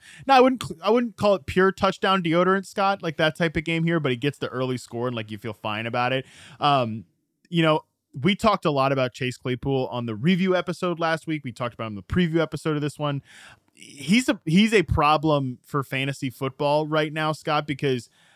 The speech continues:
I, I think that George Pickens and Deontay Johnson are better than Chase Claypool. I think they're really good players, but credit to Chase Claypool, man. He,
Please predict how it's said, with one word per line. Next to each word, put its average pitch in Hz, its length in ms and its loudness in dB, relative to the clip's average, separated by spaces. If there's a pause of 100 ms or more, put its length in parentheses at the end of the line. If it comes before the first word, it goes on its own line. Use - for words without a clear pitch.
(340)
I, 180 300 2 (100)
I 156 180 0
think 190 340 -4
that 143 240 0 (640)
George 156 340 -2
Pickens 147 400 -4
and 127 120 -6
Deontay 127 460 -4
Johnson 120 440 -8
are 110 100 -6
better 127 300 -2
than 127 140 -4
Chase 131 260 -8
Claypool. 131 340 -6
I 117 100 -2
think 113 180 -12
they're 113 120 -8
really 117 300 -6
good 110 160 -10
players, 123 280 -6
but 120 200 -6 (640)
credit 226 320 0
to 214 100 -2
Chase 180 300 0
Claypool, 175 340 -2
man. 131 200 -2
He, 139 160 -2